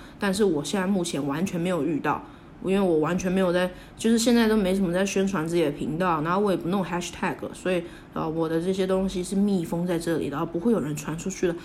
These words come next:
只有我跟你。<laughs> 好，那如果真的未来我不小心遇到了几个，就是我跳出了我的同温层，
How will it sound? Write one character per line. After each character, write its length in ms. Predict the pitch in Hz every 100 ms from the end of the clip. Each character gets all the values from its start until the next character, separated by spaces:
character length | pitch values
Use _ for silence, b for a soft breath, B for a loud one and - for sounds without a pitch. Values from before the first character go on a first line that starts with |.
| B
只 140 | - 220
有 100 | 240
我 320 | 226 165 165
跟 380 | 208 208 220 214
你。 460 | 180 143 - - B
<laughs> 40 | B - 190 190 170 - - - B B B - -
好， 160 | 170 175 B -
那 160 | 240
如 240 | 214 196 240
果 240 | 226 185
真 160 | 202 214
的 100 | 202
未 200 | 220 202
来 180 | 175
我 100 | 170
不 120 | 165 196
小 180 | 180
心 160 | 170 185
遇 140 | 208
到 160 | 190 180
了 100 | 165
几 220 | 156 -
个， 200 | 160 165
就 140 | 165 165
是 240 | 180 170 B B
我 280 | - 170 165
跳 280 | 165 - 208
出 200 | 196 208
了 100 | 190
我 180 | 165 156
的 140 | 160
同 260 | 156 - 165
温 160 | 202 220
层， 480 | 226 165 156 180